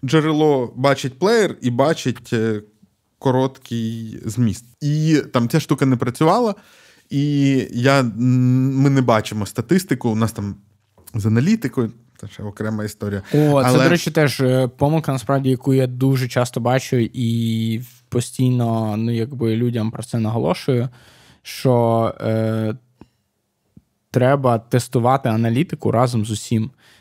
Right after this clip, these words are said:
Speaker 2: Тобто в тебе частина M V P — це насправді аналітика.
Speaker 1: Чи аналітика.
Speaker 2: І, і її також треба тестувати. Тобто я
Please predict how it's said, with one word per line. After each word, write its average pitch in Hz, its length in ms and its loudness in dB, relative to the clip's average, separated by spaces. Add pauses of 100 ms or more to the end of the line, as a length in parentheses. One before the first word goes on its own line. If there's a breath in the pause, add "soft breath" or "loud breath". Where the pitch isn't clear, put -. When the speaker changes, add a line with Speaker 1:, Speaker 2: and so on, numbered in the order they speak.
(120 soft breath)
Speaker 2:
Тобто 117 380 0
в 107 100 -4
тебе 117 800 0
частина 135 460 0
M 113 200 0
V 110 120 -6 (100)
P — 175 200 -2
це - 140 -4
насправді 117 800 0
аналітика. 113 580 0
Speaker 1:
Чи 120 80 2
аналітика. 98 440 -4 (140)
Speaker 2:
І, 131 400 0 (280)
і 139 440 2 (300)
її 135 460 0
також 151 520 0
треба 127 300 0
тестувати. 120 840 -2 (200)
Тобто 127 300 -2
я 135 480 2